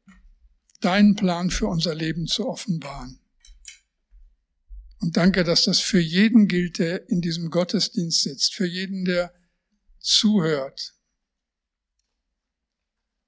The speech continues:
dass dein guter Plan Wirklichkeit werden will in unser aller Leben. Bitte hilf uns, gerade in einem neuen Jahr, dass wir dir ein Stück näher kommen,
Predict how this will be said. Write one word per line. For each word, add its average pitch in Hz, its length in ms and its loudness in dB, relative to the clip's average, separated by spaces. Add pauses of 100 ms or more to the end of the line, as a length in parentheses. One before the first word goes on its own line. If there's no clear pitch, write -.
(380)
dass - 360 -4
dein 202 300 0
guter 175 380 -4
Plan 151 640 -6 (2500)
Wirklichkeit 180 880 -2
werden 156 280 -4
will 147 140 -10
in 160 120 -6
unser 170 340 -4
aller 170 200 -4
Leben. 135 540 -14 (1120)
Bitte 190 240 2
hilf 147 340 -6
uns, 240 300 -8
gerade 202 280 4
in 196 100 -2
einem 165 240 -2
neuen 160 360 -6
Jahr, 139 400 -12 (760)
dass - 200 2
wir 190 80 8
dir 208 220 4
ein 190 120 2
Stück - 340 0
näher 147 320 -4
kommen, 123 520 -14